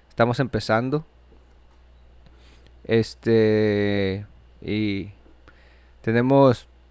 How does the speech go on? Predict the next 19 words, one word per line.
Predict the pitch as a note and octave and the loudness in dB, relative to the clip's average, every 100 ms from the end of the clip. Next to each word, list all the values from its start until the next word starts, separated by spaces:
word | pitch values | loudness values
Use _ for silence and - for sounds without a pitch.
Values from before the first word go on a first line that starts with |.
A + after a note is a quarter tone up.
| _ - | _ 0
mucho | C#3 - C#3 | 0 2 2
que | |
decir, | C#3+ C3 F#3+ G3+ | 2 6 6 6
poco | - D#3 D#3+ | 2 4 6
de | D3 | 6
qué | D#3+ | 6
hablar. | D#3+ F3+ A3+ - - _ _ _ _ _ _ _ _ _ _ - - - | 8 6 6 -4 -20 _ _ _ _ _ _ _ _ _ _ -20 -20 -6
Y | A2 | -6
aquí | A2 | -6
estamos | B2+ B2+ B2 C3 | -2 0 2 0
tratando | B2 A2+ A#2+ | 0 0 0
de | B2+ | 0
llegar | A#2 A#2 | 2 2
a | |
audiencias | A#2+ A#2 A#2 B2+ A#2+ | 2 0 -2 -6 -4
de | |
diferentes | A2 - G#2+ G#2+ G2+ A#2 | -4 -4 -6 -6 -6 -10
tipos, | - A#2+ - A#2+ A#2 A#2+ - - | -6 -6 -4 -2 -2 -4 -18 -12
diferentes | G#2+ G#2 G2+ G#2 G#2 A2 A2 G#2 G2+ A2 | -8 -6 -4 -6 -6 -2 0 0 -4 -6